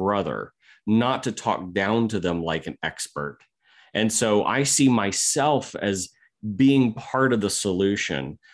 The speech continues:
of being Barnabas walking with, with Paul and saying, "How can we help you do the thing that God has put in your heart?" And I think that that attitude is huge. Um, and, and it's, I think it's a right attitude to have,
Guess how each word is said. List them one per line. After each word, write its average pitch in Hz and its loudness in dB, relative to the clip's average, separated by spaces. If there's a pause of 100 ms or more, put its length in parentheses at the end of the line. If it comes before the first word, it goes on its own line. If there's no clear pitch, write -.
(180)
of 101 -2
being 120 2
Barnabas 113 0
walking 110 2
with, 90 -2
with 104 0
Paul 104 -2 (640)
and 113 0
saying, 101 0
"How 131 0
can 135 0
we 104 0
help 104 -2
you 113 2
do 110 4
the 95 -4
thing 101 -2
that - -6
God 101 0
has 87 -2
put - -4
in 90 -2
your 73 -6
heart?" - -8 (380)
And 120 -2
I 131 2
think 147 4
that 123 2
that 127 0
attitude 139 2
is 104 2
huge. - 2 (340)
Um, 104 2
and, 120 0
and 120 0
it's, 113 -2
I 120 -2
think 165 0
it's 143 0
a 123 2
right 113 0
attitude 101 0
to 95 0
have, 107 -2